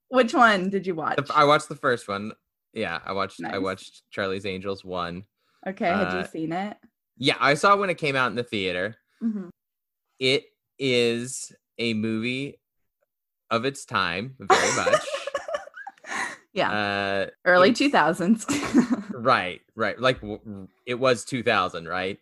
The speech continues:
Speaker 1: Yeah.
Speaker 2: So I, I remember, like, watching it and commenting to Naomi. I was like, "Okay, this movie came out in two thousand, which means they were making it ninety-nine. So he, they had just watched The Matrix."
Speaker 1: <laughs>
Speaker 2: Like, and there's all these scenes where there's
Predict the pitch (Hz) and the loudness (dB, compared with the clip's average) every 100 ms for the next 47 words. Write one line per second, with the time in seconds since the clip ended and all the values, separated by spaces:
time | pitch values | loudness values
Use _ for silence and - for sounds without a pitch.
0 | _ _ - 127 - 139 156 151 160 180 | _ _ -10 -6 2 4 4 6 4 4
1 | 170 156 139 - 120 123 131 135 123 117 | 4 4 4 2 2 2 2 -2 -2 -2
2 | 113 107 - 117 113 110 117 107 101 - | -4 -8 0 0 2 -2 -6 -8 -8 -12
3 | 110 104 104 104 98 98 98 92 107 123 | -8 -2 -2 -2 -2 -2 -4 -6 -8 -6
4 | 110 110 143 139 135 123 120 110 117 110 | -6 -4 -6 -6 -4 -2 -4 -6 -8 -4
5 | 101 95 90 85 85 107 - 110 104 101 | -2 -2 -4 -10 -6 -8 -6 -6 -6 -4
6 | 107 98 101 110 123 110 - 107 101 98 | -4 -2 -4 -4 -4 -6 -4 -6 -6 -6
7 | 95 92 90 110 110 110 90 113 104 92 | -6 -8 -10 -8 -6 -6 -4 -4 -6 -12
8 | - 117 92 - 92 82 - 90 71 - | -6 -4 -4 -8 -8 -8 -8 -14 -14 -16
9 | _ _ - - _ _ - 330 659 120 | _ _ -20 -20 _ _ 0 0 0 -4
10 | 233 - - - - _ _ _ - - | -6 -8 -18 -20 -20 _ _ _ -20 -20
11 | _ - 214 151 160 160 165 165 156 - | _ -14 -6 2 4 6 6 6 2 -2
12 | 143 135 139 120 127 117 113 | -2 -2 -2 -4 -6 -6 -8